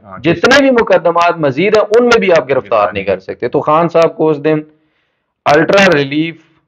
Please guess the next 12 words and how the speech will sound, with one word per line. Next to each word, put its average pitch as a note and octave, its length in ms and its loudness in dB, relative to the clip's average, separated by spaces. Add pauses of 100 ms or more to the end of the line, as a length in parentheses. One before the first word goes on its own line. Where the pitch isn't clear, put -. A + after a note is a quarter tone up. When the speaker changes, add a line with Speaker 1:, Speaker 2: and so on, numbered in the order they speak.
(220)
Speaker 2:
प्रो E3+ 260 2
मैक्स C#3+ 420 0
आप C#3 140 -8
कह C#3 260 0
सकते B2 320 -4
हैं B2 80 0
कि B2 80 -4
वो A#2 60 -4
Speaker 1:
मतलब, B2+ 180 2
Speaker 2:
मिला। A3 160 2
Speaker 1:
अदलिया D#3 380 -2
ने C#3+ 420 -6